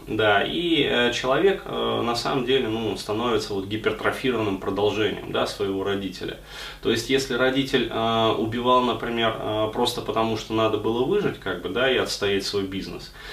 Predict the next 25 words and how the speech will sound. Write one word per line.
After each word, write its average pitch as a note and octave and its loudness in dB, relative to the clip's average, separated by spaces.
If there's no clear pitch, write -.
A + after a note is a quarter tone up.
а, G2+ 2
то, C3 0
соответственно, C3+ 2
дети F3 -4
таких A2 -4
родителей, G2+ -2
они B2 2
убивают A2 2
просто - -4
так, - -6
например, - -8
ну, - 0
просто B2+ -2
потому, G2+ -2
что - -6
это F2+ -6
весело E2+ -2
убить E2+ -10
кого-то, E2+ -6
например. - -10
Вот, G2 0
это G#2 0
же F#2+ 0
здорово, G2+ 6
да, A2 0